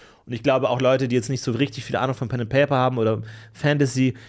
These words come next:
ich glaub, rein als, als, äh, lustiger, humoristischer, humoriger, unterhaltsamer Film,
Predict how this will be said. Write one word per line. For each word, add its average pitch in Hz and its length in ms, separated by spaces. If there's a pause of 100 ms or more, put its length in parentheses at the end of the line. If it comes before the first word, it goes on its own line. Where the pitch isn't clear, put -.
ich - 140
glaub, 165 320
rein 170 400
als, 143 480
als, 123 400
äh, 117 220
lustiger, 147 640
humoristischer, 127 920
humoriger, 139 600
unterhaltsamer 127 760
Film, 143 400